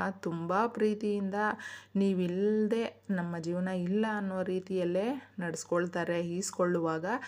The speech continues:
ಇಲ್ಲಿ ಎರಡು ಥರ ಇರ್ತಾರೆ ಸಾಲ ಈಸ್ಕೊಳ್ಳೋರು ಸ್ನೇಹಿತರೆ. ಸಾಲ ಈಸ್ಕೊಂಡು ದುಡ್ಡು ಇದ್ರೂ ಕೊಡೋದಕ್ಕೆ ಏನೇ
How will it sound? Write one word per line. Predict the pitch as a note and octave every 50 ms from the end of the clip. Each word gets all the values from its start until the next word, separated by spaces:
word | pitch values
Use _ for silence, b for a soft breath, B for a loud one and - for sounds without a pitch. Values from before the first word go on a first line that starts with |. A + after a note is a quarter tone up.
| B B B B B B - G3 F#3 - -
ಇಲ್ಲಿ | - - G#3+ A3+ A#3 B3 C4+ C4 C4 G#3+ G#3+ A3+ G#3+ -
ಎರಡು | E3 E3 F3 F#3+ G#3 A#3
ಥರ | A#3 A#3 - G#3 F#3+
ಇರ್ತಾರೆ | G3 G3+ F#3+ F#3+ - - F3 E3 F3+ E3+
ಸಾಲ | F3 - - - - E3+ E3 E3+ F#3
ಈಸ್ಕೊಳ್ಳೋರು | F3+ E3+ E3+ E3+ - - E3+ D#3+ E3 E3 D#3+ E3
ಸ್ನೇಹಿತರೆ. | E3 - - F3 E3+ E3 - - - G3
ಸಾಲ | - - E3+ D#3 E3 F3 G#3
ಈಸ್ಕೊಂಡು | G#3+ G#3+ G3+ F#3 F3 F#3+ A3 - - - A3+ G3+ F#3 E3 F3 G#3 C4 D#4 B B B B B B B B B - F#3 E3 D#3
ದುಡ್ಡು | A3 C4+ A3+ G#3 G3+ A3+
ಇದ್ರೂ | G#3+ G3+ F3+ F3 F3 A#3+ B3+ C#4+ D4 D4 C#4
ಕೊಡೋದಕ್ಕೆ | C4+ - B3 G3+ F3+ F#3+ F#3+ F#3+ G3 F#3+ - - A3+ A3+
ಏನೇ | G#3 - E3 E3 E3+ F3 F3+ G3 G#3+ A3+ A#3+ B3 B3+ C4+ C4+ C#4+ C#4+